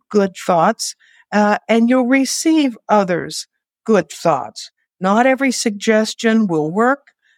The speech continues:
but a lot of them will. And if the suggestions require you to consider moving out words, phrases, paragraphs,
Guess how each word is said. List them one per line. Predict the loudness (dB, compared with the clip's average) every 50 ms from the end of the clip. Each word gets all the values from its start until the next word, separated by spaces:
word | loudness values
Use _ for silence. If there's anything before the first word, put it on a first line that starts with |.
| _ _
but | -4 -4 -4
a | -4
lot | -6 -6 -4 -2 0 2
of | 2 2
them | 4 4 4 4
will. | 2 2 2 2 2 2 0 -2 -4 -8 _ _ _ _ _ _ _ _ _ -6
And | -4 -4 -4 -6 -8 _ _ 0
if | 2 2 2 2 0 -4 -10 -8
the | -8 -6
suggestions | -6 -4 -6 -6 -6 -8 _ -2 0 2 2 2 0 -2 -6 -4 -2 0 2 2 2 0 -2 -6
require | -8 -8 -8 _ -14 -10 -4 -2 0 2 2 2 0 0 -2
you | -2 -2 -2 -2 -2 -2 -4 -4 -6 -10 -12 _ _ _ _ _ _ _ _
to | -10 -10
consider | -6 -2 0 0 0 0 -2 -4 -4 -2 0 0 0 0 0 -2 -2 -4 -8 -12 _ _ _ _ _ _ _ _ _ _ _ _ _ -6
moving | 0 2 2 2 2 2 2 2 2 4 4
out | 4 4 2 0 0 -2 -6 -8 -10 -12 -14 -14 -16 _ _ _ _ _ _ _ _ _ _ _
words, | -4 0 2 2 4 4 2 2 0 -4 -6 -10 -16
phrases, | -16 -6 -2 0 0 0 0 -2 -4 -8 -12 -16 -18 -20 -20 _
paragraphs, | -8 -2 0 2 2 2 2 0 -2 0 0 0 0 0 -2 -4 -6 -12 -16